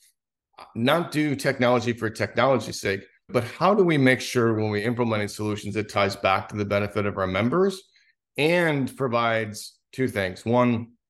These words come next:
a level of operational efficiency to drive the cost as low as possible for our members. And then two,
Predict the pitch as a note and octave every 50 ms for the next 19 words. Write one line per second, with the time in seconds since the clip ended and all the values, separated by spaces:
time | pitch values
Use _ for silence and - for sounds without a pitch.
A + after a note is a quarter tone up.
0 | _ _ _ _ _ _ _ _ _ _ - B2 A#2+ A#2+ B2+ C3+ C3+ B2 C3 B2+
1 | A#2+ - A#2+ A2+ G#2+ - A2+ A#2 A#2 A#2+ A#2+ A#2+ A2+ - G2 A2 G#2 G2+ - A#2
2 | A2 - A#2 A2 - D3 D3+ C#3+ C#3+ A#2+ G#2 G2+ G2 G2 G2 G#2 G#2 G#2 G#2+ G2+
3 | - - G2 - - G#2+ G2+ G#2 G#2+ G#2 - - G2+ - - G2+ G2+ G2 F#2+ F2+
4 | - - G#2 G2 A2 - A#2 A2 B2 D3 D3 D3 - - B2 B2+ B2+ B2+ C3 C3
5 | C3+ C#3 C3 - - A#2 A#2 A2+ A2+ A2 A2 G#2+ - - - F#3 G3 F3 C#3+ C3+
6 | C3 B2 B2+